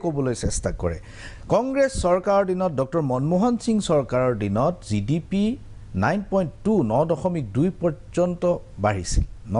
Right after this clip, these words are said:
দশমিক দুই হাৰত বাঢ়িছিল। আৰু দহ কোটি মানুহ, এক, হা, দহ কোটি মানুহ দহ বছৰৰ ভিতৰত দাৰিদ্ৰ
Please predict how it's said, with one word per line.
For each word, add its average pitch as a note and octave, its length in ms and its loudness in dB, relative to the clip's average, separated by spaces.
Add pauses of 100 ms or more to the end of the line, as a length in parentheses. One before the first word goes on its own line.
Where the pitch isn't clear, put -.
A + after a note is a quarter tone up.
দশমিক C#3 300 0 (100)
দুই C3+ 120 4 (120)
হাৰত F3 240 2 (100)
বাঢ়িছিল। G2+ 360 -2 (1600)
আৰু F#3+ 160 4 (240)
দহ B3 320 4 (180)
কোটি A#3+ 240 2 (140)
মানুহ, F3 280 2 (680)
এক, - 80 -2 (500)
হা, F3 140 2 (200)
দহ E3 160 6 (180)
কোটি F#3+ 220 0 (140)
মানুহ C#3+ 260 2 (140)
দহ B2+ 140 6 (120)
বছৰৰ D3+ 460 0
ভিতৰত B2+ 280 0 (120)
দাৰিদ্ৰ D3+ 420 -2